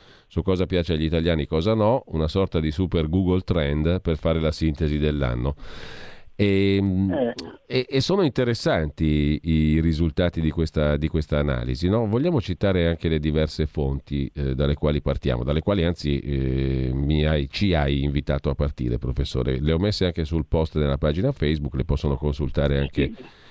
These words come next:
Speaker 1: gli ascoltatori e le
Speaker 2: Ah.
Speaker 1: ascoltatrici. Eh,
Speaker 2: Vabbè, forse, forse incominciamo da, dalla più curiosa, dalla meno, dalla meno, dalla meno nota, dalla meno ovvia. Eh, esiste, mm,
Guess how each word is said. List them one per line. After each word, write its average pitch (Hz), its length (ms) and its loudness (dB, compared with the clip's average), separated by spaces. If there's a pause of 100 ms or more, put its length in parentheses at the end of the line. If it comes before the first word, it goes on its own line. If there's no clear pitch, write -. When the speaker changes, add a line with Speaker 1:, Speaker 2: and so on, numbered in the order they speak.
Speaker 1:
gli 85 100 2
ascoltatori 90 640 0
e 90 40 2
le 85 80 0
Speaker 2:
Ah. 80 40 4
Speaker 1:
ascoltatrici. 73 800 -4 (760)
Eh, 98 200 2
Speaker 2:
Vabbè, 95 260 4 (100)
forse, 185 520 2 (500)
forse 180 320 2
incominciamo 175 1080 4
da, 135 400 2
dalla 131 260 4
più 160 300 2
curiosa, 135 800 2
dalla 117 240 2
meno, 127 480 2
dalla 120 220 2
meno, 123 920 2
dalla 123 220 2
meno 143 280 2
nota, 143 360 2
dalla 123 120 2
meno 139 260 0
ovvia. 123 540 2 (520)
Eh, 135 560 4
esiste, 143 1160 0
mm, 131 1080 -4